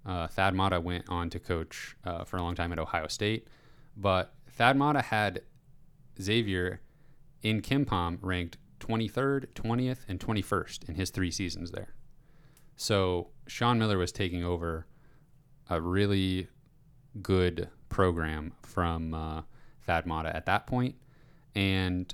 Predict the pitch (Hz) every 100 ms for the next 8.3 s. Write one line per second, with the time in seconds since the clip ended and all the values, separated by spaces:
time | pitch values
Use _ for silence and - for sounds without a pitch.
0 | - 92 85 92 - 113 - 120 131 78
1 | 92 - - - - 107 95 90 - 98
2 | 107 117 110 - 110 101 101 95 90 -
3 | - - 98 87 101 95 92 101 85 82
4 | 78 - - - - - - - - -
5 | - - 98 95 95 95 92 87 - 135
6 | 139 131 123 120 - 104 101 - - -
7 | 117 87 87 87 - - 95 90 87 85
8 | 104 -